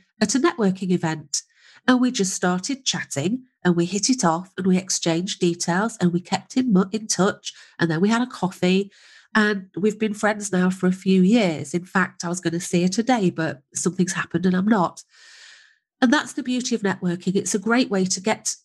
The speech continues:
get together and make new friends in a world where we could be just working on our own day in and day out. Now, the other thing about networking is because people get to know you, it can open doors.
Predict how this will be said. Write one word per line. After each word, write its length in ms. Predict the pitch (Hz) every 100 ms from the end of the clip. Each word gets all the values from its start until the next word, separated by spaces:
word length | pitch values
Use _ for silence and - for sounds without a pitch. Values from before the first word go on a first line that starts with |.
| _ -
get 180 | 240
together 320 | - 208 180 180
and 100 | 180
make 260 | 196 -
new 200 | 175 190
friends 560 | 185 - 165 160 160 - -
in 100 | 180
a 40 |
world 400 | 170 175 165 170
where 200 | 175 170
we 120 | 170
could 420 | 170 - 196 185 -
be 240 | 160 151
just 240 | 151 165
working 440 | 165 175 170 - 165 -
on 160 | 180
our 220 | 165 160
own 260 | 160 160 160
day 260 | - 165 165
in 120 | 160
and 100 | 165
day 240 | 156 160 156
out. 400 | 151 147 - - _ - - - - -
Now, 100 | 254
the 120 | 302
other 120 | 370
thing 180 | 339 226
about 260 | 185 170 175
networking 520 | 180 180 175 - 185
is 140 | 202
because 320 | 220 220 320
people 300 | - 277 262
get 200 | 196 - -
to 100 | -
know 100 | 202
you, 200 | 214 180
it 140 | 180
can 120 | - 202
open 360 | 196 196 190
doors. 560 | 185 185 170 165 170